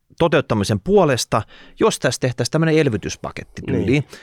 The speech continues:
Speaker 1: Ja kaikki maksaisi tällä oikeasti tällä omalla rahoitusavaimellaan rahaa tähän, että kerättäisiin potti tähän ennallistamis-, elvytyspakettiin ja sit se jaeltaisiin niihin paikkoihin, missä ennallistetaan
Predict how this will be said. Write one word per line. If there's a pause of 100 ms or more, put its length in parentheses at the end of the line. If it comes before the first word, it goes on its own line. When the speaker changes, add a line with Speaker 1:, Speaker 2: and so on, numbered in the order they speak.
(160)
Speaker 1:
Ja
kaikki
maksaisi
tällä (140)
oikeasti (300)
tällä
omalla (180)
rahoitusavaimellaan (120)
rahaa
tähän,
että (260)
kerättäisiin (920)
potti (640)
tähän
ennallistamis-, (540)
elvytyspakettiin
ja
sit
se
jaeltaisiin
niihin
paikkoihin,
missä
ennallistetaan